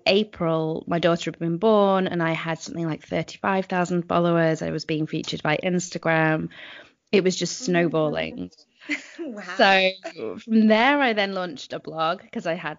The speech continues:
Speaker 1: lots of words, more words than pictures really, and, and needed somewhere to put them all. Uh, and then after that, it kind of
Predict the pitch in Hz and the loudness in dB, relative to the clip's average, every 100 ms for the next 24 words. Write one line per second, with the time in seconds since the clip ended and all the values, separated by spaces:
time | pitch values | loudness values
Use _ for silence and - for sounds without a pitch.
0 | - 180 156 175 165 165 160 175 233 - | -4 -2 -2 -6 -6 -2 -2 -2 -6 -16
1 | - _ - 202 240 202 180 175 170 196 | -20 _ -2 2 4 4 2 -4 -6 -8
2 | - 165 170 160 151 156 151 165 170 175 | -6 -6 -4 -2 -2 -2 -4 -4 -4 -2
3 | 170 170 170 165 170 - - 156 151 156 | -4 -4 -2 -2 -2 -8 -4 -4 -2 -2
4 | 160 156 - - - - - 170 165 165 | -4 -6 -10 -20 -20 -18 -4 0 0 0
5 | 160 185 190 175 165 156 - 165 208 226 | 0 -2 0 0 0 -4 -8 -4 0 2
6 | 196 - 185 180 170 170 | 0 -6 -6 -4 -4 -6